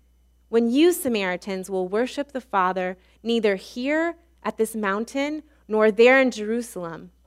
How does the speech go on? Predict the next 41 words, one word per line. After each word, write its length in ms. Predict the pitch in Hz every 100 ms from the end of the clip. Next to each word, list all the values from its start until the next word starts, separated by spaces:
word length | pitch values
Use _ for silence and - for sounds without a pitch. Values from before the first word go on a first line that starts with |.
| _ _ _ _ _
You 160 | 254 240
worship 500 | 269 294 285 208 -
guessing 380 | 226 233 247
in 140 | 226 208
the 80 | 196
dark. 280 | 208 220
We 140 | 208 214
Jews 360 | 196 240 220
worship 440 | 185 226 247 226 -
in 160 | 202
the 80 | 190
clear 340 | - 233 226 214
light 240 | 202 196
of 180 | 180 175
day. 460 | 190 208 190 170 - _ _ _ _ _ _
God's 320 | - 240 277 226
way 280 | 214 233
of 120 | 269 262
salvation 840 | 247 202 196 226 277 - 185 175
is 180 | 180 202
made 200 | 202 196
available 800 | 190 185 269 381 262 170 151 170
through 240 | - 196
the 100 | 185
Jews, 300 | 175 175 165
but 140 | 185 214
the 60 |
time 320 | 202 262 311
is 120 | 302 -
coming, 320 | 294 262 220
and 160 | 208
it 140 | 208 - _
has, 440 | - 294 311 269 -
in 140 | 214
fact, 500 | - 269 240 202 - _ _
come 340 | - 254 247 240
now 480 | 247 247 196 190 - _ -
when 180 | 214 214
what 220 | 208 -
you're 200 | 233 320
called 560 | 320 202 175 165 175